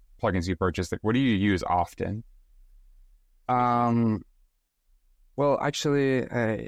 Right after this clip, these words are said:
Speaker 2: a lot of plugins. Uh, for synths, I love Serum.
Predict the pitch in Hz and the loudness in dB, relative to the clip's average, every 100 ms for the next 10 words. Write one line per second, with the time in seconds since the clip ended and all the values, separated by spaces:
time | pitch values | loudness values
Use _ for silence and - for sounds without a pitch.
0 | - 113 110 139 127 127 131 113 110 - | -6 -2 0 0 -2 0 0 0 -4 -6
1 | 120 107 - - 127 - - 170 175 160 | -2 -2 -2 -2 -2 -2 -4 0 0 -2
2 | - - - 127 123 123 - 165 143 117 | -12 -14 -4 -2 0 -2 -2 2 2 2
3 | 107 | -2